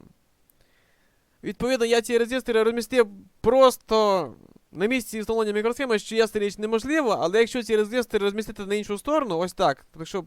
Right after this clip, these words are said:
ми подивимося посадкове місце, тут є така цікава опція, яка називається, яка називається... Так, дублірувати місто на другу сторону, ось так. І, відповідно, ой, ой, ой, ой, так, е,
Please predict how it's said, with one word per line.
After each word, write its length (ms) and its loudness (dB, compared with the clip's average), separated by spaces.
ми 100 -10
подивимося 540 -4
посадкове 340 -6
місце, 300 -6
тут 200 -12
є 80 -4
така 220 -8
цікава 240 -4
опція, 120 -8
яка 140 -4
називається, 720 -2
яка 280 -8
називається... 1500 -2
Так, 180 -12
дублірувати 680 -10
місто 680 -6
на 140 -10
другу 380 -6
сторону, 400 -2
ось 180 -8
так. 280 -8
І, 40 -16
відповідно, 1120 -2
ой, 280 -18
ой, 80 -20
ой, 120 -20
ой, 200 -20
так, 460 -16
е, 100 -20